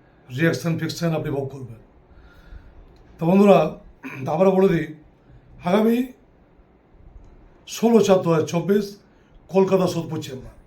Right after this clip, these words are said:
সতেরো চার দু হাজার চব্বিশ মেচেদা, একুশ চার দু হাজার চব্বিশ আরামবাগ, বাইশ চার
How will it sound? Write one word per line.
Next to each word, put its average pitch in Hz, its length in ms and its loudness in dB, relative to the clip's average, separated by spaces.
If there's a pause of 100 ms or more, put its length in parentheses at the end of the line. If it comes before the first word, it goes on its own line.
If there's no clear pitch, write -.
(500)
সতেরো 226 380 2
চার 220 140 2
দু 202 80 0
হাজার 196 200 6
চব্বিশ 202 300 0 (840)
মেচেদা, 165 380 -2 (920)
একুশ 202 220 -4 (140)
চার 202 180 4
দু 190 80 0
হাজার 185 220 4
চব্বিশ 180 300 0 (540)
আরামবাগ, 156 400 -2 (1080)
বাইশ 185 360 4 (120)
চার 196 200 4